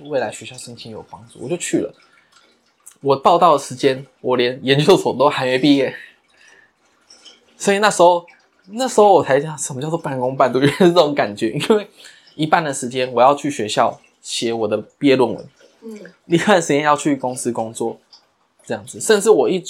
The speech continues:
Speaker 1: 转全职，就是全职的一个礼拜，我就跟着专案出差去了。
Speaker 2: 嗯。
Speaker 1: 对。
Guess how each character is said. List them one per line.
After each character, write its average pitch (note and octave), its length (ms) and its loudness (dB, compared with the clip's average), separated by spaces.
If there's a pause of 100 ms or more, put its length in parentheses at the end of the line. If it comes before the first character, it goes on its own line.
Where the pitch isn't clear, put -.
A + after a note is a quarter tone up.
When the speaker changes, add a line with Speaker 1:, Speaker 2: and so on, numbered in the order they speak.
(220)
Speaker 1:
转 G#2+ 320 -2 (260)
全 C#3 380 0
职， - 220 -6
就 - 100 -4
是 E3+ 320 0
全 C#3+ 300 0
职 C3+ 200 -6
的 B2 300 -2 (380)
一 F#3 100 -10
个 F#3 80 4
礼 A2 140 -4
拜， C3+ 260 0 (480)
我 C#3 100 0
就 F#3+ 140 2
跟 F#3 220 2
着 C#3+ 320 2 (160)
专 D3 240 0
案 C#3 120 -8
出 C3 160 -8
差 A#2 200 -8
去 A2+ 220 -6
了。 A#2 100 -12 (240)
Speaker 2:
嗯。 A3+ 220 -18 (440)
Speaker 1:
对。 - 180 -8